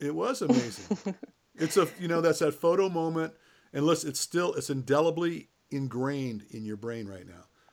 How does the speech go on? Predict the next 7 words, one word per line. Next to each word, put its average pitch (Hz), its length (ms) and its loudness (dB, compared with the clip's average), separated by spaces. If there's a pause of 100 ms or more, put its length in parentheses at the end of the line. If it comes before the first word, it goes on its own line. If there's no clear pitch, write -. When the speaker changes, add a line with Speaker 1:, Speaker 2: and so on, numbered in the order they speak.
(180)
Speaker 1:
Richard 151 460 4
Speaker 2:
is. - 160 -14
Speaker 1:
equates 139 480 2
to 123 260 -4
me 143 300 -4
running 135 300 -2
barefoot 123 600 -4